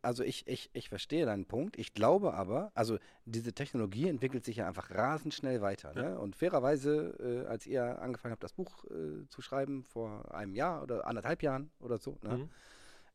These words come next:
Speaker 1: Ähm, die Welt hat sich auch schon wieder, wieder weiter gedreht. Ich glaube schon, dass es heutzutage möglich ist, anhand von, äh, großen,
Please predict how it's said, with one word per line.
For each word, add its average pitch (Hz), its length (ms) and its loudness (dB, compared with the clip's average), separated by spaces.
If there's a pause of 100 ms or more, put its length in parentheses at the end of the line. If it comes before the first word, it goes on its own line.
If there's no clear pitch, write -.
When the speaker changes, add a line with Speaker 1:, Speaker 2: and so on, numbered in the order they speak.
(120)
Speaker 1:
Ähm, 117 260 2 (140)
die 135 140 2
Welt 160 160 8
hat 131 140 2
sich 113 120 -4
auch 180 160 2
schon 87 540 -4 (220)
wieder, 156 340 8
wieder 160 380 4
weiter 151 280 4
gedreht. 127 480 0 (440)
Ich - 160 -6
glaube 131 300 2
schon, 190 300 2
dass 143 200 2
es - 160 -8
heutzutage 117 480 -2
möglich 139 500 -2
ist, 180 340 -8 (460)
anhand 127 480 -2
von, 120 500 -2
äh, 104 460 -2 (640)
großen, 156 840 0